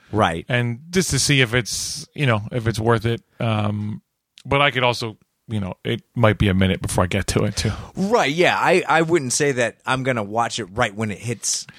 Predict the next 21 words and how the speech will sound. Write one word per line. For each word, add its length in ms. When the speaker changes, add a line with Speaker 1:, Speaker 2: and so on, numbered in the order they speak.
Speaker 1:
you 160
know, 120
Speaker 2:
No. 100
Speaker 1:
right 140
when 140
it 100
comes 260
out. 340
I'll 120
definitely 320
check 240
it 100
out. 320
Um, 540
I 120
definitely 400
feel 240
like 280
there 360
is, 720
uh, 380